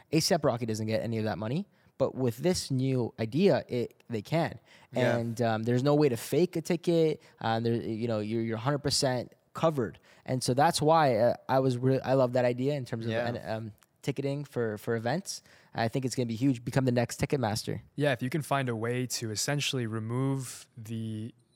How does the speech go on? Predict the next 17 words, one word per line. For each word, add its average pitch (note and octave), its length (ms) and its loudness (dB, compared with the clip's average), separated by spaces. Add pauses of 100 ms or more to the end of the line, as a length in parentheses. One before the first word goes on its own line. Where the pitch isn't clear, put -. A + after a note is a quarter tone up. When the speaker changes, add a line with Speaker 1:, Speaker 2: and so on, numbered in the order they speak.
(140)
Speaker 3:
the A#2+ 80 -12
process B2+ 680 0 (120)
and A2 260 -8
the A2 80 -4
hassle A2+ 440 0
of A2 120 -2
getting A2 360 -6
botted B2+ 440 2 (300)
on G#2+ 120 -6
ticket C3+ 300 -6
launches C3+ 400 -2
on G#2+ 100 -4
platforms A#2 420 -4
like G#2 260 -8 (200)
Eventbrite A2+ 440 -4
and G#2 100 -8
Ticketmaster, C3 720 0